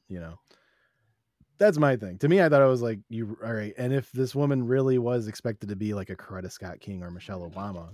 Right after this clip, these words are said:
then leave. You know, break up with her. You know, like, I, there's one of, it's one of those things. It's kind of like an unspoken thing.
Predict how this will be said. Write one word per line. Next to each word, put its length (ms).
then 360
leave. 340
You 80
know, 160
break 180
up 100
with 100
her. 160
You 100
know, 220
like, 180
I, 160
there's 320
one 140
of, 120
it's 80
one 140
of 40
those 160
things. 220
It's 80
kind 180
of 60
like 120
an 80
unspoken 520
thing. 320